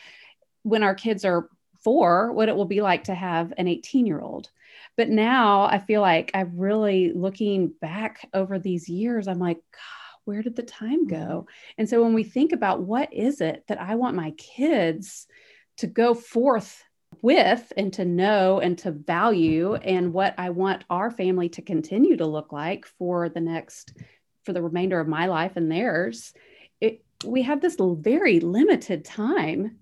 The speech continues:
Speaker 1: to be depositing intentionality into
Speaker 2: Mm.
Speaker 1: it.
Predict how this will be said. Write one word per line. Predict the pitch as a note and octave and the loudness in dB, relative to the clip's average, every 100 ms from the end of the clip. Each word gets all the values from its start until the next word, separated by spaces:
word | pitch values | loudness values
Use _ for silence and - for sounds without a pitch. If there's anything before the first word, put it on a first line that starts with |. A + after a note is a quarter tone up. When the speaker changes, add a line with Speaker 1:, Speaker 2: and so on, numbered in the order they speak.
| - | -10
Speaker 1:
to | G3+ | -4
be | A3+ | -4
depositing | A3+ - - G3 C4 A3+ F3 E3+ F3 G3+ - - _ G#3 | -4 -8 -8 -6 -2 -2 2 2 2 -2 -8 -20 _ -8
intentionality | G3 F3 D#3+ C4 F#3 D3+ | -4 -2 -2 -2 -4 -2
into | G3 D4 - | 0 0 -2
Speaker 2:
Mm. | D#3 | -6
Speaker 1:
it. | D3+ - | -8 -10